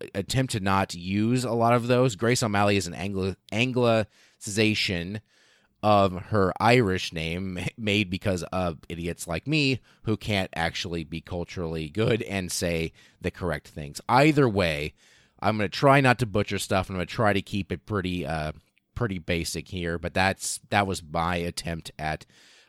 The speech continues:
uh, pronouncing her little nickname that she's given. Okay, time in. Zach Morris, time in. So she was given this nickname, which basically meant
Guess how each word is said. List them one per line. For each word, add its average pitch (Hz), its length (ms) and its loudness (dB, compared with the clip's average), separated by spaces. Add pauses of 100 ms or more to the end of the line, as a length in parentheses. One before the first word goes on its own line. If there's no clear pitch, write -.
(100)
uh, 73 460 -6
pronouncing 123 500 0
her 113 160 2
little 98 180 0
nickname 92 340 -4
that 80 100 -6
she's 85 240 -8
given. 82 320 -2
Okay, 98 260 0
time 135 280 2
in. 90 280 -4
Zach 110 240 -2
Morris, 98 240 -6
time 80 260 -10
in. 71 160 -14 (640)
So - 140 -2
she 131 140 2
was 135 140 2
given 208 240 6
this 147 180 2
nickname, 95 580 0 (160)
which 120 240 -2
basically 120 480 2
meant 95 420 -2